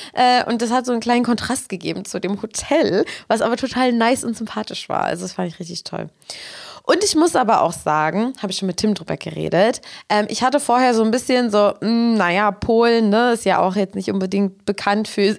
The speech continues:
<laughs> seine Queerfreundlichkeit. Ähm, und ich mit meiner Partnerin, ich will da nicht irgendwie ein scheiß Gefühl haben, wenn ich mit ihr Händchen haltend durch die Straßen laufe oder wir uns mal ein Küsschen geben. Äh, also im Urlaub will ich mir da, also gerade im Urlaub will ich mir da wirklich keine Gedanken drüber machen müssen. Ähm,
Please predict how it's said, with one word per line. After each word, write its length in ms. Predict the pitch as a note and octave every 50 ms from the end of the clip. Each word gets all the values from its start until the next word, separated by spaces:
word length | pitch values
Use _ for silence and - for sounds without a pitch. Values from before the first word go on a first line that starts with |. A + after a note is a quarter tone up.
| B3 -
<laughs> 80 | -
seine 420 | - A3+ - G3+ F#3+ G#3 G#3+ G3 -
Queerfreundlichkeit. 1400 | - - - A#3 A#3+ C4 D#4 E4+ - - - D3 D3 D#3 E3 - E3+ - - - F3 D#3 D#3+ F#3 A#3 F4 - - - - - - - - -
Ähm, 460 | - G#3+ G#3+ G#3+ G#3+ G#3 G#3 G#3 G#3 -
und 140 | - G#3+ -
ich 80 | G3+
mit 140 | A3 A3 G3+
meiner 240 | G3+ F#3+ F#3+ F#3 F3+
Partnerin, 480 | - G3+ G3 G3+ G3+ G3+ F#3+ G3+ G3
ich 160 | G3+ F#3+ - F#3+
will 100 | G3+ G3
da 140 | G3+ G3
nicht 240 | G3 G3 G3 G3 -
irgendwie 400 | - - G3 F#3 G3 F#3+ - F#3+
ein 80 | F#3 F3
scheiß 280 | - - F#3+ F#3 -
Gefühl 320 | - F#3+ - - G3+ G3+ G3+
haben, 160 | G3 F#3 F3+
wenn 120 | F3 E3+
ich 80 | F3 E3+
mit 160 | F#3+ F3+ -
ihr 100 | F3+ F3+
Händchen 400 | E3+ F#3 F#3+ F3+ - G3 F#3+ F3+
haltend 380 | F3+ F#3 F3+ F3+ - F#3 F3 - - - - -
durch 120 | - G#3+ -
die 140 | - -
Straßen 500 | - - - - - F#3 G#3 G#3+ - F#3+
laufe 300 | E3+ E3 D#3 E3+ E3 F#3+
oder 240 | F3+ E3 F#3 F3+ E3+
wir 100 | F3+ F#3
uns 180 | F3+ F3+ - -
mal 100 | F3 E3
ein 100 | D#3+ E3
Küsschen 480 | - - A#3+ A#3+ - - C#3 C3 C#3+
geben. 500 | D3+ - - - - - E3 E3+ A3 C4 C#4+ - - - - - -
Äh, 140 | - F#3+ F#3+
also 240 | F3+ - F#3+ F3+ G3
im 140 | F#3+ G3 -
Urlaub 320 | - G#3 G#3 G3+ F#3+ F3+
will 60 | G3
ich 80 | G3 G3
mir 100 | G3 F#3
da, 160 | F#3 F#3 E3+ F3+ -
also 260 | - E3+ E3 D#3+ D#3+
gerade 240 | - E3 F#3+ A#3+ G#3
im 100 | F3+ E3
Urlaub 260 | F3 F#3+ G3 F#3+ -
will 100 | - -
ich 80 | A3+ A3
mir 100 | G#3+ G#3
da 120 | G3 G3
wirklich 240 | G3 A3 G#3+ A3 G#3+
keine 200 | - A#3 A3 A3
Gedanken 280 | G3 G#3 G#3 A3+ A3+ G3+
drüber 200 | F#3 F#3 F3 E3+
machen 220 | F3 F3+ F#3 F#3+
müssen. 240 | F3+ F3+ A3+ B3 C#4+ C#4 - - - - - - - -
Ähm, 460 | - A3 G#3+ G#3+ A3 A3 A3 G#3+